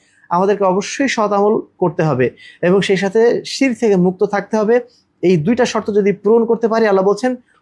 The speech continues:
"ওয়াসিকাল্লাযীনা কাফারু ই-, ওয়াসিকাল্লাযীনা, ওয়াসিকাল্লাযীনা তাকাউ রাব্বাহুম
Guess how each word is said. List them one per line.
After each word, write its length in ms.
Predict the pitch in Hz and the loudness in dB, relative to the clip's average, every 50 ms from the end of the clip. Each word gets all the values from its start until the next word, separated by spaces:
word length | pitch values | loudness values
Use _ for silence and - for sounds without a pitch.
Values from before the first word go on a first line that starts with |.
| _ - | _ -4
"ওয়াসিকাল্লাযীনা 800 | 170 175 170 - 269 247 220 220 202 190 190 180 202 190 185 | -4 -4 -2 -4 -6 -4 -2 0 0 0 2 2 2 0 0
কাফারু 520 | 180 - 175 - - 185 196 220 233 - - | 0 -2 -4 -4 -2 0 0 0 0 0 0
ই-, 120 | 175 175 175 - _ - 151 156 - - - - | -2 -2 -2 -4 _ -8 -4 -4 -4 -4 -6 -6
ওয়াসিকাল্লাযীনা, 800 | - 151 156 - 226 196 214 196 190 180 185 208 208 240 285 311 - _ _ _ _ _ _ _ _ _ _ _ _ _ _ _ _ 180 _ _ 196 190 190 185 185 190 180 175 175 170 180 180 175 175 _ _ - _ _ - - - - - - - - - - - - | -6 -6 -4 -2 -2 0 2 2 2 2 2 2 2 0 0 -4 -6 _ _ _ _ _ _ _ _ _ _ _ _ _ _ _ _ _ _ _ _ _ _ _ _ _ _ _ _ _ -20 -20 -20 -20 _ _ -20 _ _ -20 -20 -20 -20 -20 -20 -20 -20 -20 -14 -6 -2
ওয়াসিকাল্লাযীনা 680 | 185 196 196 285 285 220 254 240 226 208 214 208 208 | -2 0 0 0 0 2 2 2 2 2 2 0 0
তাকাউ 420 | 196 - - - - 226 220 202 190 | -2 -4 -4 -4 -2 0 0 2 2
রাব্বাহুম 640 | 196 233 202 190 190 277 233 226 220 165 120 - | 0 0 -2 -2 -2 0 0 0 0 -2 -4 -8